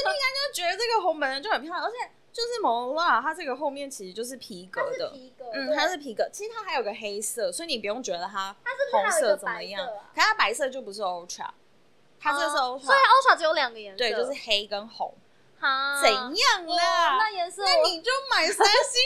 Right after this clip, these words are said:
Speaker 1: 就好。
Speaker 2: <laughs> 没有，因为有人说 Motorola 的手感或什么比较好，就是
Speaker 1: 好，我现在就是要听我分享吗？
Speaker 2: 你分啊，你分啊，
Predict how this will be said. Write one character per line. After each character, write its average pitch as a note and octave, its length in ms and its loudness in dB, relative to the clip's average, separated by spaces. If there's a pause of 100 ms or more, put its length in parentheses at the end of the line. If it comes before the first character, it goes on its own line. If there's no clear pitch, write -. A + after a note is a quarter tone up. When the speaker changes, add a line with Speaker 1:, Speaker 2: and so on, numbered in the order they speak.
Speaker 1:
就 C#5 360 6
好。 F4+ 80 0
Speaker 2:
<laughs> - 40 -2
没 - 0 -
有， B4 60 -2
因 C#5+ 680 -4
为 F#4+ 60 -8
有 D#5 140 4
人 E4+ 200 -4
说 A#4 160 -12
Motorola A4 720 0
的 C#4+ 100 -2
手 C4 360 -4
感 C4+ 240 0
或 D#4+ 100 -14
什 A#3 140 -20
么 G#3 80 -18
比 G3+ 200 -20
较 B3 220 -2
好， - 320 -20 (300)
就 G#4+ 140 -12
是 E4 400 -10 (160)
Speaker 1:
好， G#3 340 -2
我 A3+ 120 0
现 E4+ 160 2
在 D#4 140 -2
就 D4 160 -12
是 B3+ 380 -12 (360)
要 C4+ 80 -14
听 C4 160 -10
我 A3 60 -8
分 A3 180 -16
享 G#3+ 140 -10
吗？ F3+ 40 -12
Speaker 2:
你 E4 100 -8
分 B4 120 0
啊， B4+ 160 -2
你 F#4+ 60 -8
分 G#4+ 200 -4
啊， A4 160 -4